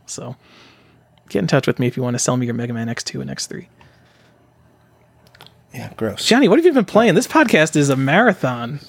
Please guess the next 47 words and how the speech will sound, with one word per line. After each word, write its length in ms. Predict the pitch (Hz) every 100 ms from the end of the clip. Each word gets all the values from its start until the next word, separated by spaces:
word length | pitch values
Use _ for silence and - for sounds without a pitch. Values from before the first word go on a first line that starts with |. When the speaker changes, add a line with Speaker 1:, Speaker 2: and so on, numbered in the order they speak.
| -
Speaker 2:
Oh 220 | - 135 127
my 160 | 104
God, 280 | 151 147 147
Speaker 1:
Uh, 40 | 143
Speaker 2:
so 220 | - 135
long. 320 | 127 120 120
Break 280 | - 143 156
it 60 | 156
into 200 | 156 127
two 220 | - 143
parts. 420 | - 247 233 -
Speaker 1:
uh, 340 | 139 143 139 139 -
Speaker 2:
Jesus. 580 | - 127 123 110 110 147
Speaker 1:
what, 220 | 202 226 - _ _ -
Speaker 2:
Uh, 140 | 92
Speaker 1:
what 160 | 160 220
am 80 | 208
I 100 | 170
talking 300 | 160 139 143
about? 360 | 131 127 123 - _ _
What 120 | 175
was 100 | 202
I 60 | 170
about 180 | 143 135
to 40 |
say? 60 | 143
Oh, 120 | 247
yeah, 140 | 277 170
did 160 | 156
anyone 220 | 247 254
Speaker 2:
Battle 260 | 214 - 196
Speaker 1:
actually 80 | 151
Speaker 2:
of 60 | 160
Speaker 1:
email 160 | 196
Speaker 2:
Olympus. 340 | 214 226 240 247
Speaker 1:
you 60 |
and, 400 | 208 139 135 135 - -
and 220 | 139 143
tell 180 | - 185
you 100 | 196
if 100 | 190
they 100 | 165
like 240 | 151 165
long 200 | 156 160
or 60 | 170
short 260 | 160 180 -
podcasts? 640 | 185 190 214 220 -